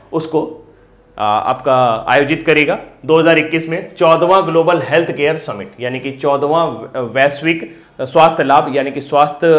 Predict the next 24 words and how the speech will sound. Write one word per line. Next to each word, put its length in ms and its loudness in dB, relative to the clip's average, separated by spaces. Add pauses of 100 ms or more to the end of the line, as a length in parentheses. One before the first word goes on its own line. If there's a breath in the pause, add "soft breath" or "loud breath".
(280)
care 240 2
या 120 2
health 320 -2
केयर 340 -6 (100)
summit 240 -4
जो 100 0
होगी, 160 -2
वो 120 0
आयोजित 280 -2
की 140 -6
जाएगी। 280 -2 (280 loud breath)
आंध्र 220 4
प्रदेश 560 2
अभी 260 2
हाल 220 4
ही 100 0
में 200 -2
इंडिया 260 -2
का 120 -4
पहला 460 0
fruit 320 -6
train 200 -4
शुरू 220 -8
किया। 200 -16